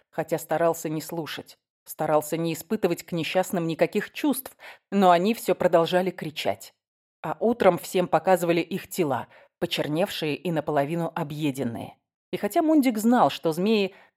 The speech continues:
не способны так обглодать человеческое тело, мысль о том, что такое всё-таки возможно,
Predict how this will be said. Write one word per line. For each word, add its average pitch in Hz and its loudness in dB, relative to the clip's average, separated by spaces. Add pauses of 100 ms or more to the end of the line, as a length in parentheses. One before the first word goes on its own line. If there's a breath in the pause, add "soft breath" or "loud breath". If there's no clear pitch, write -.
не 233 6
способны 156 0
так - -4
обглодать 147 2
человеческое 156 -2
тело, 208 4 (380 loud breath)
мысль 226 6
о 208 6
том, 269 6
что - -2
такое 233 4
всё-таки 233 0
возможно, 180 4